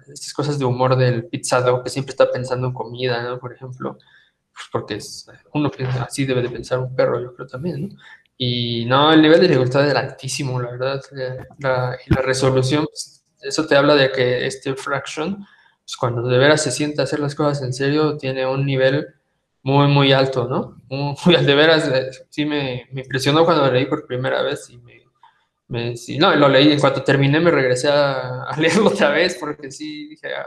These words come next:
de este, de este vato sí se puede aprender, ¿no? Cañón". Este, la forma en la que está resuelto ese cómic no está, no es nada sencilla.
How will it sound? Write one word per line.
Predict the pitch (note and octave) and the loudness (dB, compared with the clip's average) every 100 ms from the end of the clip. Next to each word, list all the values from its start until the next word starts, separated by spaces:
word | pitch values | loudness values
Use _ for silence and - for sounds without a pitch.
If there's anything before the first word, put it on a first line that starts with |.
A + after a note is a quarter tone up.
| - | -2
de | D3 | 0
este, | - F#3 D#3 | 2 -2 -2
de | E3 | -2
este | - F3 | 0 0
vato | E3 E3+ | 0 0
sí | - | -6
se | D#3 | -8
puede | D3 D3+ | -4 -4
aprender, | C#3+ B2+ B2 C3 C3 | -4 -8 -8 -8 -8
¿no? | C#3+ A3+ _ _ - | -14 -16 _ _ -14
Cañón". | A#2+ C3 C#3 - _ - - - - _ - | -10 -8 -10 -14 _ -20 -20 -20 -20 _ -16
Este, | - - - A#2+ A#2+ A#2+ | -14 -10 -4 -4 -2 -4
la | B2+ B2+ | -2 0
forma | B2+ C#3+ D3+ | 2 4 4
en | C#3+ | 4
la | B2+ | 0
que | C3+ | -2
está | B2 - | -2 0
resuelto | C#3 C3+ C#3+ C#3+ | 0 0 -2 -4
ese | C#3+ C3+ | -8 -6
cómic | C3+ D3 C#3 | -4 -2 -2
no | C3+ | -2
está, | C3+ - B2+ B2 B2+ | -2 0 0 0 -2
no | C3+ | -2
es | C3+ | 0
nada | D3 C3+ | 2 2
sencilla. | C3+ B2 C3 C3 B2 | 0 -8 -6 -4 -6